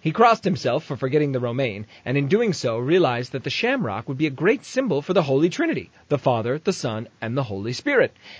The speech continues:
Hence the Irish shamrock becoming the Irish symbol for alcoholism, little people carrying heavy pots of gold, and of course things that are green. Irish tradition states that every Saint Paddy's Day, the Irish president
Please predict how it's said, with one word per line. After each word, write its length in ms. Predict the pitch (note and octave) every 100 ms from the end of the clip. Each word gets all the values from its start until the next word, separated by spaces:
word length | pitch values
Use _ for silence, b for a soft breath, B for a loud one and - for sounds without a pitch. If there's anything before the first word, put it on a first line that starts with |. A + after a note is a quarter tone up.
| B
Hence 240 | F#3 -
the 160 | D#3+ C#3+
Irish 240 | C#3 B2
shamrock 520 | - G#3+ F#3+ E3+ F3+
becoming 360 | F3 F3+ G3 F#3+
the 100 | F#3+
Irish 300 | G#3+ B3+ -
symbol 280 | A3+ G#3 G#3
for 240 | - D#3+ -
alcoholism, 800 | C#4 - D#3+ C#3+ C3 D#3 A3+ B B
little 260 | C#3 G#3+ A#3
people 300 | F#3+ F3 D3
carrying 460 | - E3 D3 C3
heavy 220 | B2+ D#3 B2+
pots 280 | C3 C3
of 120 | C3 A2
gold, 340 | D3 B3+ F#3+
and 80 | G3+
of 100 | -
course 320 | E3+ E3+ E3+
things 360 | - C3+ C3+ -
that 120 | G#2+
are 140 | G#2+
green. 460 | G#2+ B2 B2+ F2+ E2 _ _ _ _ _ _ _ b b b -
Irish 240 | G3 F3
tradition 480 | - F3 D3 A#2 A2
states 320 | - D3+ D3
that 140 | - G#3+
every 180 | D#4
Saint 260 | C4 A3 F3
Paddy's 360 | E3 C3+ A#2 -
Day, 260 | G#2 G#2 b b
the 160 | - D#3+
Irish 380 | E3+ A3+ C4 -
president 440 | - E3+ B2+ G#2